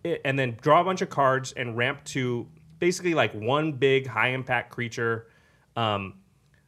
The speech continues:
we'll talk about 'em later, but there's something like Hover Guard Sweepers, which comes down, it's a five six flyer, and it returns two creatures to their owner's hand.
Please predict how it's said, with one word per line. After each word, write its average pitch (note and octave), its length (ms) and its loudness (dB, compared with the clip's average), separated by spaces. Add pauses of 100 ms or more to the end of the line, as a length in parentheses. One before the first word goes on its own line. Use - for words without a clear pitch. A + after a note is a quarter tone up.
(560)
we'll B2 180 -2
talk A#2+ 220 4
about A#2+ 140 4
'em A2+ 140 0
later, G#2+ 480 0
but G#2 260 -2
there's A2+ 160 -2
something A#2+ 260 -4
like G#2 180 -2
Hover A#2+ 240 0
Guard A2 240 0
Sweepers, G#2 520 -4
which G2+ 240 -6
comes F3 220 2
down, C#3 260 2
it's C3 100 -8
a B2 40 -6
five C3+ 240 0
six - 160 -12
flyer, B2 380 2
and C3+ 240 0
it C3+ 100 -2
returns A#2+ 480 -8
two B2+ 160 -8
creatures A#2+ 580 -8 (300)
to C3 140 -4
their A2+ 140 0
owner's A2+ 260 -2
hand. A2+ 360 -8